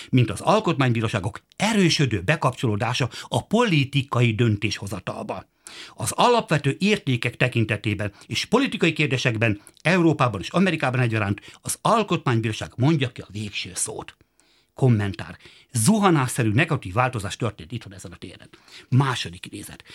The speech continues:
Orbán Viktor úr még ellenzékben, kétezer-hétben így nyilatkozott. Idézet. „Kezdjük ott, hogy a köztársaság elnök nem az alkotmányosság legfőbb őre Magyarországon,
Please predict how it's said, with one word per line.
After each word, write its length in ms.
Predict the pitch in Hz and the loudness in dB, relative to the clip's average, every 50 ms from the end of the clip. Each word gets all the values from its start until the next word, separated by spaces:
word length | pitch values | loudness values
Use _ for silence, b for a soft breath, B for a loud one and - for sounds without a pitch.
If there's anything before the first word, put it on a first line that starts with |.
| B B B B B | B B B B B
Orbán 420 | - 220 254 262 170 151 135 123 | 2 2 2 4 4 2 2 4
Viktor 300 | 113 123 - - - 104 | 2 0 -2 -2 -2 2
úr 200 | 117 160 202 196 - - - | 2 2 2 0 -4 -2 2
még 200 | 120 113 110 92 | 2 2 2 2
ellenzékben, 720 | 104 113 113 117 123 117 101 143 147 147 165 202 220 254 B B B B _ | 2 2 2 2 2 2 2 0 0 0 0 0 0 0 B B B B _
kétezer-hétben 840 | - 226 233 - - 113 107 98 92 - 175 170 151 147 143 139 - | 0 0 2 2 -2 -2 -2 -4 -2 0 0 0 0 0 -2 -2 0
így 260 | - 196 180 139 123 135 | 2 2 2 4 4 4
nyilatkozott. 640 | 143 131 - - - - 107 98 - - _ - _ | 4 4 0 -4 -10 -14 -14 -14 -14 -18 _ -14 _
Idézet. 420 | - 135 123 101 87 - - - B B B B B B _ | -4 -2 -2 -2 -10 -14 -18 -20 B B B B B B _
„Kezdjük 640 | - 196 240 240 220 160 - 143 160 160 151 - | 0 0 2 2 0 0 0 2 0 0 0 -2
ott, 360 | - - 87 - - _ - - _ B B B B | -8 -8 -8 -8 -12 _ -18 -18 _ B B B B
hogy 140 | B 139 127 | B 0 0
a 60 | 127 | 2
köztársaság 680 | - 269 269 - - 180 147 - - 165 - 165 127 | 4 4 2 2 2 -2 -2 0 -2 -2 -2 0 0
elnök 280 | 135 131 127 131 131 - - - | 0 2 2 0 0 -2 -10 0
nem 340 | - 160 196 254 349 381 262 | 4 6 8 8 8 8 8
az 120 | 160 143 120 | 6 4 4
alkotmányosság 720 | 131 127 123 123 135 123 - 131 123 117 113 - 120 98 | 4 2 4 2 0 0 2 0 0 0 0 -2 0 0
legfőbb 360 | 117 113 - - 107 98 101 | 0 0 0 -2 -6 -4 -2
őre 140 | 113 104 - | -4 -4 -2
Magyarországon, 760 | - 147 240 254 254 214 208 202 - - 147 135 135 131 127 | 0 0 2 2 4 2 2 2 2 0 0 2 2 0 0